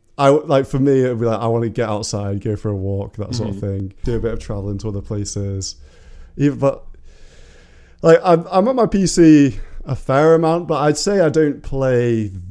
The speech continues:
Speaker 1: that much per day. I'd say average on the pa-, for the past three years, I've averaged maybe four, five hours or something. I'd say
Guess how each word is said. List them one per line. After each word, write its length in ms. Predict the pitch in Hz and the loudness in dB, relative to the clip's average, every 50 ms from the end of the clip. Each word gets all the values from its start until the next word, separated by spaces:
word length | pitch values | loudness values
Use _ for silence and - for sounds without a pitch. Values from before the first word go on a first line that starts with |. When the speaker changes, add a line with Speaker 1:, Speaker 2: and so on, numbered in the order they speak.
| 92 - - | -18 -16 -12
Speaker 1:
that 360 | 127 127 131 127 135 139 - | -10 -8 -8 -8 -10 -12 -12
much 360 | - 127 123 117 - - - - | -12 -12 -12 -12 -12 -14 -14 -10
per 220 | - 120 107 107 | -8 -8 -8 -8
day. 500 | - - 123 120 117 104 101 - - 110 - - - - - - - - - - - | -8 -8 -8 -6 -6 -6 -8 -8 -10 -12 -12 -14 -16 -16 -20 -20 -20 -20 -20 -18 -8
I'd 260 | - 139 135 135 127 | -2 0 0 0 0
say 680 | - - 147 135 131 135 131 127 123 120 117 113 107 101 - - - - - - - - - - - - - | 0 2 4 4 6 6 4 4 2 0 -2 -2 -6 -8 -10 -14 -12 -12 -10 -8 -8 -8 -8 -8 -10 -10 -8
average 640 | - 135 127 127 117 123 127 127 127 123 117 113 - | -4 -2 -2 -2 -2 -2 -2 0 0 0 -2 -4 -6
on 140 | 139 135 120 | -8 -6 -6
the 80 | 117 117 | -6 -8
pa-, 260 | - - 110 - - | -8 -10 -12 -12 -12
for 300 | - _ _ - 143 139 | -20 _ _ -12 -10 -8
the 100 | 135 143 | -8 -6
past 300 | - 151 139 - - - - | -6 -6 -8 -8 -10 -12 -10
three 200 | 135 123 120 113 | -6 -4 -4 -2
years, 540 | 107 110 107 107 101 95 98 101 98 - - | -2 -2 -2 -2 -2 -4 -4 -6 -8 -10 -10
I've 180 | - 117 107 113 | -10 -10 -8 -6
averaged 560 | 110 104 92 95 101 101 101 98 95 - - | -8 -8 -8 -8 -10 -8 -8 -10 -10 -10 -8
maybe 500 | 107 101 101 95 101 98 98 98 95 92 | -6 -6 -6 -6 -6 -6 -6 -6 -8 -8
four, 680 | - _ - _ _ _ - 104 101 104 104 110 110 | -10 _ -20 _ _ _ -8 -6 -6 -4 -4 -6 -8
five 360 | 110 - 104 104 104 104 101 | -8 -10 -10 -8 -8 -8 -10
hours 400 | 98 98 101 104 110 117 117 123 | -10 -10 -8 -8 -8 -10 -10 -12
or 60 | 123 | -14
something. 320 | 113 - - 110 - - - _ _ _ _ _ _ _ _ _ _ - | -14 -12 -12 -12 -12 -14 -18 _ _ _ _ _ _ _ _ _ _ -6
I'd 120 | - 123 | -2 2
say 200 | 147 147 143 | 2 2 2